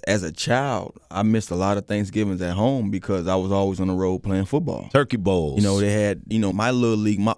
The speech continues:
Speaker 1: Optimus team, we played a championship game in Daytona Beach, Florida, every Thanksgiving.
Speaker 2: Ooh-wee.
Speaker 1: The first game would be on Thanksgiving. You have a break on that Friday, and you play the championship game on Saturday.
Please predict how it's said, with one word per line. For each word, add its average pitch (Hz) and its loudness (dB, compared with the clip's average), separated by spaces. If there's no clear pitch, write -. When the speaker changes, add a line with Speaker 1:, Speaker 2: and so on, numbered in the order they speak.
Speaker 1:
Optimus 107 0
team, 101 0
we 117 4
played 104 0
a 95 -4
championship 101 -2
game 87 -2
in 92 -6
Daytona 95 2
Beach, 90 -2
Florida, 107 0
every 127 2
Thanksgiving. 339 4
Speaker 2:
Ooh-wee. 381 4
Speaker 1:
The 104 -8
first 117 0
game 120 2
would 113 0
be 120 2
on 117 0
Thanksgiving. 113 -2
You 101 0
have 95 -2
a 92 -6
break 110 2
on 110 0
that 110 0
Friday, 101 0
and 98 0
you 98 -4
play 98 -2
the 92 -4
championship 117 -2
game 92 -2
on 95 -2
Saturday. - -4